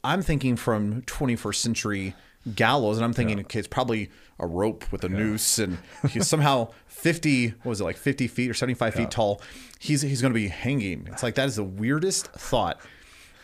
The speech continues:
Speaker 1: But as I was studying it, what I found is that the Persians actually invented crucifixion.
Speaker 2: Huh.
Speaker 1: So the Romans took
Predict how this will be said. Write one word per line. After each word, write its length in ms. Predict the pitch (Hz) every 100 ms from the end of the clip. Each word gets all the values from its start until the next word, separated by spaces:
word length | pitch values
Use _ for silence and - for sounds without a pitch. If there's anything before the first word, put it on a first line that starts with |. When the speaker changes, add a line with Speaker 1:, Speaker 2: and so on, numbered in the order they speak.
| -
Speaker 1:
But 140 | 151 160
as 120 | 147
I 60 | 185
was 160 | 277
studying 300 | - 170 180
it, 160 | 120 -
what 140 | 135 127
I 60 |
found 300 | - 165 233
is 100 | 143
that 340 | 120 113 - - -
the 140 | 120
Persians 920 | - - - 254 190 113 104 123 - - _ _ _ _
actually 340 | 135 - 165
invented 360 | 127 110 107 107
crucifixion. 680 | - 101 98 110 - - - -
Speaker 2:
Huh. 100 | - -
Speaker 1:
So 260 | - - 151
the 120 | 127
Romans 440 | 123 160 254 165 -
took 380 | - 113 -